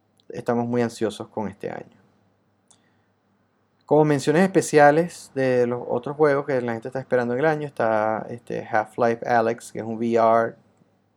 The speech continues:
de, de Valve para la serie Half-Life, eh, Watch Dogs Legion, eh, Dragon Ball Z Kakarot,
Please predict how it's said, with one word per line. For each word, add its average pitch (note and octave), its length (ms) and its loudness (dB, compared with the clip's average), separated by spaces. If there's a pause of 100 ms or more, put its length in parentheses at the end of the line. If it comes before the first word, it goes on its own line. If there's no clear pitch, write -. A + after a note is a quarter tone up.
(880)
de, G2+ 760 -6 (180)
de G#2 120 -6
Valve A#2 420 4 (120)
para - 520 -6 (180)
la - 140 -10
serie A#2 320 -10 (340)
Half-Life, B2 540 -2 (500)
eh, G#2+ 240 -4
Watch G#2+ 400 -2
Dogs A#2 400 -4
Legion, A#2 840 -6 (840)
eh, F#2 920 -6
Dragon G#2+ 340 -4
Ball A2 340 2
Z G#2+ 720 -6 (280)
Kakarot, A#2 680 0